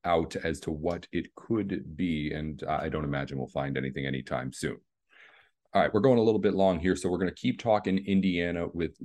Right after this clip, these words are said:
Jacob. May have to get to some P F F All-Pro teams at the end of the show, very end, or maybe even push things to tomorrow, but that's okay, 'cause we wanna get in and get a deep dive on all these teams. So we'll continue the talk with Jacob here on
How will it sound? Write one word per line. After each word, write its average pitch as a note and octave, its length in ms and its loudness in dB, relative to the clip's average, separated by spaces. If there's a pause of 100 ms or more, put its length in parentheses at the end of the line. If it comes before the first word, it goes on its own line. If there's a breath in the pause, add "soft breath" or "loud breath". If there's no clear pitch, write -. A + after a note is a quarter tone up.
(100)
Jacob. F2+ 680 -2
May G#2 340 0
have B2 280 -2
to G2 100 -2
get F#2 280 -2
to - 100 -8
some F2 160 -4
P F2+ 180 0
F E2 140 -2
F E2 180 2
All-Pro E2 460 2
teams D#2 640 -6 (280)
at - 140 -4
the D#2+ 140 -2
end G2+ 180 2
of G2 60 0
the F#2+ 100 2
show, F#2+ 280 0
very F#2 340 2
end, F2+ 120 -2
or E2+ 60 -2
maybe E2 200 -2
even D#2 220 -4
push F2 260 -4
things D#2+ 240 -6
to D#2 100 -6
tomorrow, D#2 320 -2
but C#2 100 -8
that's F#2 200 4
okay, F2+ 340 0 (360 soft breath)
'cause D#2+ 120 -2
we E2+ 60 0
wanna G#2 200 2
get F#2+ 140 4
in F#2 100 2
and E2+ 160 -2
get F2+ 120 0
a F2 60 -2
deep F2 320 -4
dive E2 260 0
on D#2 180 -2
all D2+ 160 -2
these C2 280 -6
teams. E2+ 420 -4
So E2+ 80 0
we'll E2+ 120 -4
continue A#2+ 680 -4 (260 loud breath)
the E2+ 100 -2
talk F#2+ 400 2
with E2 160 -2
Jacob E2+ 400 0
here F2+ 320 2
on D#2+ 340 0